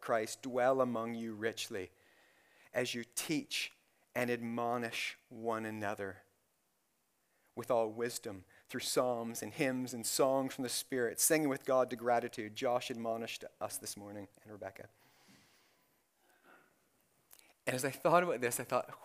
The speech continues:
"Hold on a second. Wh-, what exactly is Paul asking us to do here?" 'Cause I, I don't think we like this part of it. And maybe more precisely, what, what actually does it mean to admonish one another? So what do you do?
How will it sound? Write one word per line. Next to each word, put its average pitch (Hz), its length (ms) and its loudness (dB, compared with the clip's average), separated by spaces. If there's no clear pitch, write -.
"Hold 214 160 -4
on 110 120 -4
a 101 40 -8
second. 98 400 -8
Wh-, - 440 -14
what 220 140 0
exactly 165 680 4
is 147 120 0
Paul 139 480 4
asking 127 500 2
us 117 120 -4
to 117 100 -4
do 120 160 -6
here?" 113 240 -6
'Cause - 240 -10
I, 160 180 -2
I 170 80 2
don't 214 300 -4
think 180 260 -2
we 151 240 0
like 135 420 2
this 139 160 -2
part 104 280 -2
of 95 40 -6
it. 85 140 -8
And 156 180 6
maybe 202 220 6
more 196 360 6
precisely, 147 520 4
what, 160 260 0
what 180 180 0
actually 180 360 2
does 147 160 6
it 123 100 2
mean 135 680 0
to - 180 -4
admonish 110 880 -2
one 104 180 -8
another? 95 380 -12
So - 180 -8
what 92 140 -8
do 98 60 -10
you 101 60 -8
do? 180 240 -6